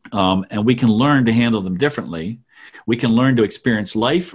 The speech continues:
from a different place. And when we do this, everything calms down, um, and we start to be, um, just more sedate inside, more blissful inside, you know, more content. And we're also much more efficient at everything that we do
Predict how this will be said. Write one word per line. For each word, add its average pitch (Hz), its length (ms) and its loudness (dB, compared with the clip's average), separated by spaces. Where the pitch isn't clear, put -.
from 92 240 -8
a 87 60 -10
different 82 320 -10
place. 80 320 -12
And 113 160 0
when 113 100 2
we 107 80 -2
do 160 380 2
this, 82 440 -6
everything 214 400 -2
calms 151 480 -4
down, 107 560 -4
um, 98 380 -6
and 104 240 -4
we 110 100 -2
start 131 400 -2
to 113 80 -4
be, 104 480 -2
um, 92 460 -4
just 135 280 -2
more 131 200 4
sedate 113 500 0
inside, 147 720 -2
more 117 540 4
blissful 127 520 2
inside, 120 640 0
you 107 120 -2
know, 104 80 0
more 113 200 2
content. 113 680 -4
And 120 100 0
we're 123 140 4
also 147 300 0
much 120 280 0
more 110 120 -2
efficient 101 500 -2
at 92 80 -4
everything 95 400 -2
that 90 120 -4
we 87 100 -4
do 90 360 -2